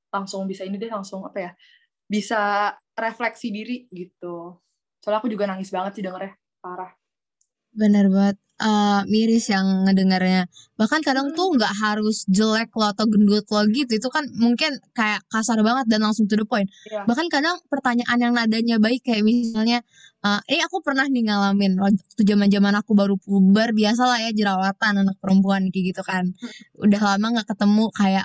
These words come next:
Speaker 2: "Oh sekarang udah gede ya, eh,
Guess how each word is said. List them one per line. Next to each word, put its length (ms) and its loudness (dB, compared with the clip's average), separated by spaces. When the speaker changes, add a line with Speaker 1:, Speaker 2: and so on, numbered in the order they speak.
Speaker 2:
"Oh 160 2
sekarang 400 0
udah 320 4
gede 320 4
ya, 160 0
eh, 160 4